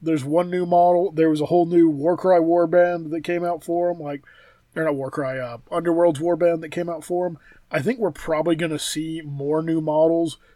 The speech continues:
when the Codex gets released, uh, which is looking like it's gonna be mid-June.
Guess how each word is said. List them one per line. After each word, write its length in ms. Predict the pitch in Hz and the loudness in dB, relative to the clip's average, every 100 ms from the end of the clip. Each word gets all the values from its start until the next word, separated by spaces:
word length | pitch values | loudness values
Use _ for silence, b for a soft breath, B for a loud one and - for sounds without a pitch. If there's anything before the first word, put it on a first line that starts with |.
| _ | _
when 120 | 151 | -8
the 80 | 135 | -8
Codex 400 | - 156 156 151 | -2 0 0 -2
gets 220 | 165 156 | -2 -2
released, 480 | 175 170 180 160 - | -2 -2 -2 -4 -6
uh, 140 | 139 | -6
which 240 | 131 143 - | -4 -6 -6
is 180 | 131 - b b b | -10 -12 b b b
looking 440 | 139 143 151 175 165 | -8 -2 -2 -2 -6
like 220 | 160 160 | -2 -2
it's 100 | 156 | -4
gonna 180 | 170 156 | -4 -4
be 440 | 151 160 151 143 135 - | -4 -4 -6 -10 -14 -18
mid-June. 1200 | 156 143 151 156 147 127 - 143 147 170 202 | -14 -6 -4 -4 -6 -10 -8 -8 -8 -10 -12